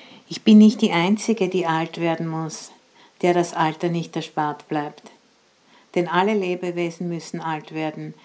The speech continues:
entsprechend ihrer Natur, solange sie kommen und gehen, sterben und wiedergeboren werden." Wenn sie diesen Gegenstand häufig betrachtet, wird in ihr der Pfad der Praxis geboren.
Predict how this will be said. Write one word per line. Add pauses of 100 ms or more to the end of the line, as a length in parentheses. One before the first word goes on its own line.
(180)
entsprechend
ihrer
Natur, (640)
solange
sie
kommen
und
gehen, (380)
sterben
und
wiedergeboren
werden." (2250)
Wenn
sie
diesen
Gegenstand
häufig
betrachtet, (540)
wird
in
ihr
der
Pfad
der
Praxis
geboren.